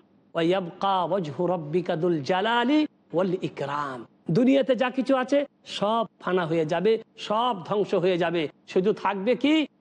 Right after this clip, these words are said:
মহান আল্লাহ রব্বুল আলমিনের অস্তিত্ব। আল্লাহ ছাড়া আর কোনো কিছুই থাকবে না। তা আল্লাহ রব্বুল আলমিনের নাম হচ্ছে হাই, আর সেই নামের সাথে জড়িত রয়েছে যে আল্লাহ হচ্ছেন চিরঞ্জীব, আল্লাহ হচ্ছে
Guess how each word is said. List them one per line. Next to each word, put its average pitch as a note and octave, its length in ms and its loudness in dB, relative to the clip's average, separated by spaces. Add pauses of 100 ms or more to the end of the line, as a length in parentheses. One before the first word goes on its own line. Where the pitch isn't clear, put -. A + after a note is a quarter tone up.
মহান G#3 340 0
আল্লাহ G#3 300 0
রব্বুল F3+ 240 0
আলমিনের E3+ 500 0
অস্তিত্ব। B3+ 840 -2 (200)
আল্লাহ F#3 400 0
ছাড়া F#3 240 -4
আর E3 280 -4
কোনো F3+ 260 0
কিছুই F3+ 320 0
থাকবে E3 400 -4
না। D#3+ 140 -2 (160)
তা F#3 80 -4
আল্লাহ A#3 220 0
রব্বুল A#3+ 200 2
আলমিনের F#3+ 480 2
নাম F3 300 2
হচ্ছে F3+ 380 0
হাই, C#4 460 -2 (180)
আর F#3 120 -2
সেই A3+ 280 0
নামের F3+ 440 2
সাথে G3 340 -2
জড়িত F#3+ 300 2
রয়েছে F#3+ 420 2 (200)
যে F3 100 0
আল্লাহ F3+ 400 -2
হচ্ছেন F#3 300 2
চিরঞ্জীব, E3+ 720 0 (200)
আল্লাহ G3+ 320 0
হচ্ছে A#3 260 0